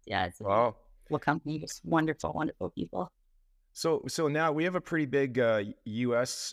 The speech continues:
Speaker 2: listener, uh, audience and, uh, quite a bit of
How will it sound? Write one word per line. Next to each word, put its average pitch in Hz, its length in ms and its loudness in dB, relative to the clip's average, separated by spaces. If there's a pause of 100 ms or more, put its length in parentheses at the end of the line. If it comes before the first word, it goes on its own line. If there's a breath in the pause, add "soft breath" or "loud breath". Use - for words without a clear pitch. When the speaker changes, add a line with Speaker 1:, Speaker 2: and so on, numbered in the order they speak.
Speaker 2:
listener, 117 800 0
uh, 104 280 0
audience 120 640 2
and, 104 480 0
uh, 98 260 4
quite 113 260 2
a 113 60 0
bit 107 180 2
of 95 100 0